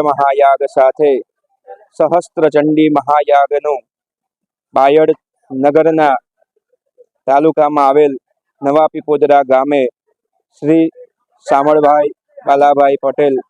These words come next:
પરિવારના આંગણે દિવ્ય મહાયજ્ઞનું આ આયોજન કરવામાં આવ્યું છે. આજે આ યજ્ઞ તારીખ અઠ્યાવીસ બાર બે હજાર ચોવીસના અંતિમ દિવસ તરફ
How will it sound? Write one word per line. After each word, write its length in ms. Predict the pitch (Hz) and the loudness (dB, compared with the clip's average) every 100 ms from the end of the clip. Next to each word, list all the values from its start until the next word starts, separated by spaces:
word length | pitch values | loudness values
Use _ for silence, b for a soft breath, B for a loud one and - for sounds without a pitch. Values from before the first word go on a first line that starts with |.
| _ _ _ _ | _ _ _ _
પરિવારના 720 | 139 156 151 151 151 151 151 147 | -2 0 2 2 0 -2 -2 -4
આંગણે 440 | 143 139 147 156 139 123 _ _ _ _ _ _ _ _ | -6 -2 0 0 -2 -6 _ _ _ _ _ _ _ _
દિવ્ય 400 | 139 202 170 180 | -2 -2 0 0
મહાયજ્ઞનું 880 | 165 143 151 147 143 143 143 147 143 | 0 0 0 -2 -2 -4 -4 -2 0
આ 40 | 135 | 0
આયોજન 460 | 131 131 139 143 | 0 0 -2 -4
કરવામાં 500 | 151 147 147 147 147 | -2 0 0 0 0
આવ્યું 220 | 147 156 | -2 -4
છે. 180 | - - - _ _ _ _ _ _ - | -10 -8 -8 _ _ _ _ _ _ -2
આજે 240 | 143 156 | 0 2
આ 100 | 147 143 | 2 2
યજ્ઞ 260 | 139 147 143 - | -2 0 -2 -2
તારીખ 340 | 151 143 143 | 0 0 -2
અઠ્યાવીસ 580 | 147 - 151 139 147 - 131 | -6 -4 0 0 -2 -8 -4
બાર 280 | 139 143 131 - _ _ _ _ _ - | 0 0 0 -8 _ _ _ _ _ -4
બે 60 | 147 | -2
હજાર 400 | 151 147 139 127 - _ _ _ - | 0 2 2 0 -6 _ _ _ -4
ચોવીસના 560 | 143 151 156 - 143 139 151 | -2 -2 -6 -4 -2 -2 -2
અંતિમ 360 | 147 139 185 | -4 -2 -4
દિવસ 340 | 180 151 147 - | 0 0 0 0
તરફ 240 | 143 143 | 0 0